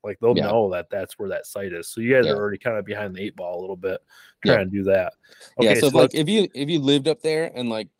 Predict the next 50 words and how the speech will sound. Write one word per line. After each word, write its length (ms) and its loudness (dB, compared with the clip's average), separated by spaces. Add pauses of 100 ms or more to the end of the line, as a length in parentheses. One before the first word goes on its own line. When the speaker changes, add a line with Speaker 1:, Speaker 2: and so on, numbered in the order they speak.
(320)
Speaker 2:
you 240 -12
could 360 -8
run 340 -8
your 100 -10
baits 560 -8
every 440 -8
day 300 0
or 100 -2
every 280 -4
other 220 -4
day 220 -4
for 160 -8
the 100 -4
whole 220 -6
Speaker 1:
Mm-hmm. 260 -10 (100)
Speaker 2:
season, 140 -14 (180)
yeah, 140 2
you, 220 -2 (360)
I 60 -2
mean, 160 0
you 120 0
could 300 -6
see 220 -4
multiple 400 -2
bears 360 -2
and 140 -10
you 80 -12
could 100 -4
have, 300 0 (180)
uh, 80 -10 (120)
probably 340 -4
a 40 -10
shot 280 -2
at, 140 -6
like, 220 -4
a, 460 -8
a 60 0
really, 300 -2
really 200 -4
big 240 -14
bear. 260 -4 (220)
But, 180 4
Speaker 1:
Mm-hmm. 260 -6 (240)
Speaker 2:
you 100 2
know, 140 2
where 160 4
we're 240 6
at, 220 2
it's 180 -4
just 340 -8